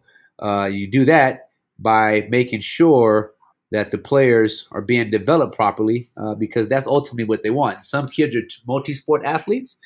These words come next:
other kids are single sport athletes, but whatever, you know, uh, category they fit into, we want to make sure that we had a player development plan, um,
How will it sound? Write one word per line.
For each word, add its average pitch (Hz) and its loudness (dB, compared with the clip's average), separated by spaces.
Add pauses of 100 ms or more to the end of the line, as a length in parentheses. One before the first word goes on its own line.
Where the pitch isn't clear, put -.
(380)
other 123 2
kids 147 2
are 98 0 (100)
single 170 2
sport 104 -2
athletes, - -8
but 101 -4
whatever, 143 4 (120)
you 117 -6
know, 101 -8 (800)
uh, - -12
category 131 0
they 110 0
fit 139 -2
into, 156 -4 (520)
we 127 -4
want 143 0
to 147 -6
make 135 -2
sure 135 0
that 120 0
we 120 -2
had 117 0
a 101 -4 (100)
player 143 -2
development 120 -4
plan, 107 -6 (640)
um, 98 -8